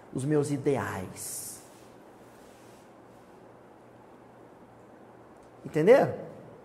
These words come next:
Lá no livro Pensamento e Vida tem um capítulo, que é o capítulo oito, que se chama Associação.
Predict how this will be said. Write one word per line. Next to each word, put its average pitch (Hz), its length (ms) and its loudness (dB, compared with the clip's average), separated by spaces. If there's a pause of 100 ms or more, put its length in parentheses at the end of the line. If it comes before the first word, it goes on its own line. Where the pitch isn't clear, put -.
(1080)
Lá 349 180 12
no 349 120 8
livro 196 320 8
Pensamento 165 680 4
e 139 40 -6
Vida 160 240 0
tem 170 140 -4
um 160 60 -4
capítulo, 165 600 -4
que - 60 -8
é 131 40 -2
o - 20 -12
capítulo 160 420 0
oito, 156 260 6
que - 80 -10
se 190 120 -2
chama 196 400 0
Associação. 254 1160 2